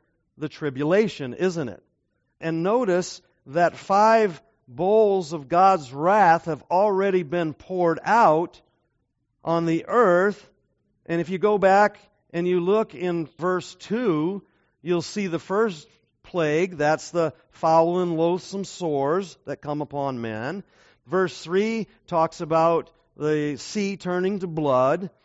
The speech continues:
Verse four talks about the rivers and springs of water becoming blood, the, the sun scorching men.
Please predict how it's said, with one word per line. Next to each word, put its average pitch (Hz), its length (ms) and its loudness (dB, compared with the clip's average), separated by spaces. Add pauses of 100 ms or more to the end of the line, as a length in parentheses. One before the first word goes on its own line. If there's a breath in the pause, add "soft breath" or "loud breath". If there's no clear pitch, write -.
(200)
Verse 180 320 -2
four 202 400 0
talks 175 360 0
about 175 260 0
the 165 80 -6
rivers 170 360 -2
and 175 100 -10
springs 180 360 -6
of 160 120 -8
water 151 320 0
becoming 185 520 -4
blood, 143 520 0 (280 soft breath)
the, 156 240 -2
the 160 140 -4
sun 196 420 -4
scorching 190 680 -4
men. 151 340 -2